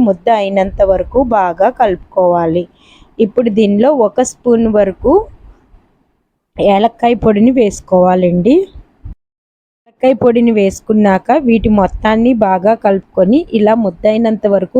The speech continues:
లో ఫ్లేమ్లో ఉంచుకొని స్టవ్ ఆఫ్ చేసేసుకోవాలి. ఇప్పుడు దాన్ని కొంచెం ఆరాక మనం లోపల స్టఫింగ్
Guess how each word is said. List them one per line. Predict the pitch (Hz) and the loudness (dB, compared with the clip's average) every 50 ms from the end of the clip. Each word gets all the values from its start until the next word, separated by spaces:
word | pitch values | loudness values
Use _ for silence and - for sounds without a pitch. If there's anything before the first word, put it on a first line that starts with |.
| 269 254 202 | 0 2 2
లో | 185 196 208 - - | 2 0 0 0 0
ఫ్లేమ్లో | 214 214 208 202 202 190 202 208 202 190 | 0 2 2 2 2 2 2 2 0 -2
ఉంచుకొని | 180 170 - - - - 196 190 196 247 370 370 - - - - - - - - - - - | -4 -6 -8 -8 -4 -2 -2 0 0 0 -2 -4 -6 -18 -20 -20 -20 -20 -20 -20 -16 -16 -10
స్టవ్ | - - 226 214 196 202 202 208 | -4 -2 0 0 2 0 0 -2
ఆఫ్ | 196 - - - | -2 -4 -4 0
చేసేసుకోవాలి. | 190 185 175 - 190 185 - - - - 185 175 175 175 175 170 160 165 165 - - - _ - - - _ _ _ _ _ _ _ - | 0 0 0 0 -2 -2 -2 -6 -6 -2 0 2 2 2 2 0 0 -2 -2 -4 -6 -12 _ -20 -20 -20 _ _ _ _ _ _ _ -4
ఇప్పుడు | - 233 190 - 226 262 262 202 190 220 | -4 -4 -2 0 0 0 -2 -2 0 0
దాన్ని | 226 208 214 226 220 | 0 2 0 -2 -2
కొంచెం | - - 208 214 208 - - 226 226 - - 190 190 175 | 0 0 0 0 0 0 0 -2 -2 -2 -2 -2 0 2
ఆరాక | 175 196 202 202 196 - - 208 226 226 208 | 2 2 0 0 -2 -2 -2 0 2 2 2
మనం | 190 196 190 185 175 185 226 285 339 - _ _ _ - 208 202 185 | 0 0 -2 -2 -2 0 0 0 0 -2 _ _ _ -2 0 2 2
లోపల | 185 196 196 - 240 254 | 2 0 0 0 -2 -2
స్టఫింగ్ | - - - 190 175 - - 214 226 220 | -2 -2 -2 -2 -2 -2 -2 0 0 0